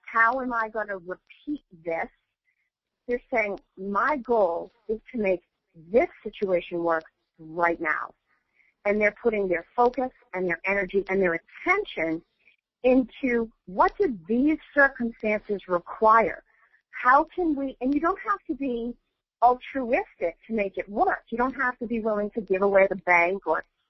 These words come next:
or put your own organization's objectives as secondary. Those objectives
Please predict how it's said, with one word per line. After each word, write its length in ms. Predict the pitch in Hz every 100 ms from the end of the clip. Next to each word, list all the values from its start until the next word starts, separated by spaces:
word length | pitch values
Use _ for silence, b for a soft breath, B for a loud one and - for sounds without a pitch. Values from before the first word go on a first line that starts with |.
| -
or 120 | 185
put 260 | - 240 208
your 180 | 190 185
own 140 | 180
organization's 880 | 170 170 175 165 170 165 - 175 165 -
objectives 500 | 170 180 165 165 165
as 80 | 156
secondary. 580 | - 277 294 196 156 147 _ _ _ _ _ _
Those 320 | 170 220 339 349
objectives 720 | 196 - 254 370 - 160